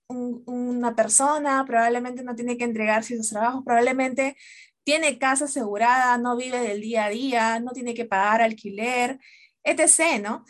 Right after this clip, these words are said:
Entonces, los privilegios que uno puede tener, sean económicos, sociales, el tipo de cuerpo con el cual naciste, porque no le vas a decir a nadie como que,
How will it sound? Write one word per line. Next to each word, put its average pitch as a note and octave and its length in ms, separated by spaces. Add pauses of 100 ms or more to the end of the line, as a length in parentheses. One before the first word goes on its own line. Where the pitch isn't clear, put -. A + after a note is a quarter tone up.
(180)
Entonces, D4 380
los D#4+ 200
privilegios C4 600
que C#4 140
uno C4 320
puede C4 220
tener, A3+ 400
sean B3 440
económicos, G#3+ 800
sociales, G#3+ 920 (640)
el A#3+ 180
tipo C#4 260
de A#3+ 160
cuerpo B3 300
con B3+ 160
el G#3 120
cual G#3+ 180
naciste, B3+ 440
porque A3 280
no C4+ 200
le F4 120
vas D#4 200
a C#4 60
decir C4+ 300
a C4+ 60
nadie C4 640
como A3 320
que, G#3 360